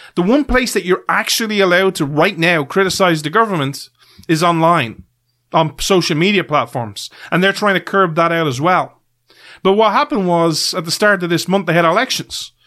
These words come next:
And the guy who has been in power for twenty-six years, this is, this is gonna, this,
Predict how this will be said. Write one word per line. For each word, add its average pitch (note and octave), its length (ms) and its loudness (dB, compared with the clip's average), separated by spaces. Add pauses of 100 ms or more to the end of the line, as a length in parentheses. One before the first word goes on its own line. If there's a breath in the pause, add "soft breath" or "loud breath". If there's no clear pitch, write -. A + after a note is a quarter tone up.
(220 soft breath)
And D#3+ 180 -2
the D#3 60 -2
guy F3+ 280 2
who F3+ 160 0
has D#3+ 100 0
been F#3 160 0
in F3 140 0
power E3+ 220 2
for D3+ 120 -6
twenty-six D#3+ 500 -2
years, E3 260 2 (540 loud breath)
this F3+ 180 2
is, - 80 -4
this A#3+ 220 0
is G3+ 80 -6
gonna, F3 240 2
this, F#3+ 380 -2